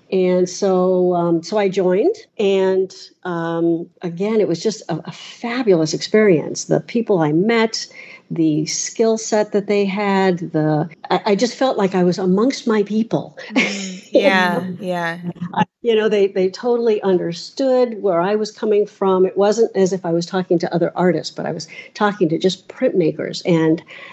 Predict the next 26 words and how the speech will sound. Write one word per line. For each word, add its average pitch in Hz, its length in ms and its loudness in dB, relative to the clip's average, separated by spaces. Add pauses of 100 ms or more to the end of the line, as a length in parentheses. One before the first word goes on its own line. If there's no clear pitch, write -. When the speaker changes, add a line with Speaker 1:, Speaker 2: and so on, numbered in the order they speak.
(140)
Speaker 1:
learning 208 600 2
so 247 640 -2
much. 208 220 -4
I 202 140 0
learned 214 260 0
so - 120 -6
much 262 200 -4
more, 190 540 0 (340)
um, 160 400 2 (140)
since 196 360 -2
I've 175 220 2
been 175 140 4
in 165 80 4
Print 170 240 0
Club 160 240 -2
than 160 160 0
I 156 120 0
ever 165 200 0
did 160 240 0
in, 151 320 2
in 156 360 0 (120)
undergrad. 165 560 -2 (360)
And, 156 440 0
uh, 151 300 0 (160)
just 196 180 0
because - 580 -4